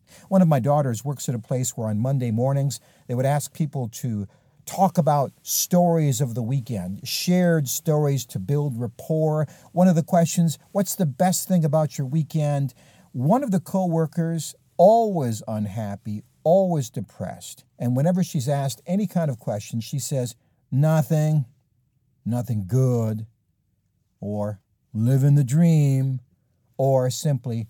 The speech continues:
"Pass." So whether she realized it or not, she decided that she was going to have a bad day. And invariably,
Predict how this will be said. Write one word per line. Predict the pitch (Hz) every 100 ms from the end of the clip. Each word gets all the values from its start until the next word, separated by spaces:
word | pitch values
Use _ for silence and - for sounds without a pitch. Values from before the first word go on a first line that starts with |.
| _ _
"Pass." | - 135 117 113 101 - - _ _ _ _ _ _ _ _ _ _ _
So | - -
whether | 143 175 262 277 -
she | - - 233
realized | 220 143 131 117 110 -
it | 123
or | 101 104
not, | 127 113 80 - _ _ _ _ _ _ _ _
she | - - 262
decided | 247 185 131 101 95 117 127 _ _ _ -
that | 120
she | - - 208 151 110 131 - _ _ _ _
was | 120 113
going | 98 135 135 123
to |
have | 117 117 104
a | 101
bad | 110 104 104
day. | 90 127 90 71 - _ _ _ _ _ _ _ _ _ -
And | 110
invariably, | 98 92 127 185 180 107 95 107